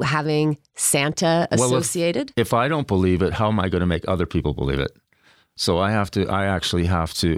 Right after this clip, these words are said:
Speaker 2: like, I'm not giving up on this. I think it'll be until the day that someone says, "Oh, that, you know, no one's phoning.
Speaker 1: Yeah.
Speaker 2: No one's interested."
Speaker 1: All things come to their natural
Speaker 2: Sure.
Speaker 1: conclusion sometimes, yeah.
Speaker 2: Yeah.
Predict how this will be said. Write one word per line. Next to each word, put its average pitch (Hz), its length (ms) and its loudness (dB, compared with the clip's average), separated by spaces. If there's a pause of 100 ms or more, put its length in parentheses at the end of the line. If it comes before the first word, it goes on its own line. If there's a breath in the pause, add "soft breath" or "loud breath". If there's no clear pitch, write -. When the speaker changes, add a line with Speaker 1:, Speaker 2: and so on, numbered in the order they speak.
Speaker 2:
like, 85 320 0
I'm 90 280 0
not 87 200 0
giving 80 240 0
up 80 180 -2
on 98 100 0
this. 120 200 -2 (280 loud breath)
I - 60 0
think 190 220 0
it'll 170 100 2
be 120 160 2
until 113 220 0
the 104 100 0
day 104 220 2
that 92 100 2
someone 90 220 2
says, 82 280 0
"Oh, 85 320 0 (140)
that, 90 200 0 (100)
you 104 160 2
know, 76 200 0 (800)
no 110 160 4
one's 95 200 2
phoning. 98 500 0 (260)
Speaker 1:
Yeah. 170 200 0
Speaker 2:
No 101 100 0
one's 92 240 0
interested." 90 520 -4 (280)
Speaker 1:
All 190 120 2
things 185 320 2
come 165 300 2
to 185 120 0
their 160 180 2
natural 156 380 0
Speaker 2:
Sure. 151 160 0
Speaker 1:
conclusion 165 420 0
sometimes, 170 520 0
yeah. 208 140 2
Speaker 2:
Yeah. 131 180 0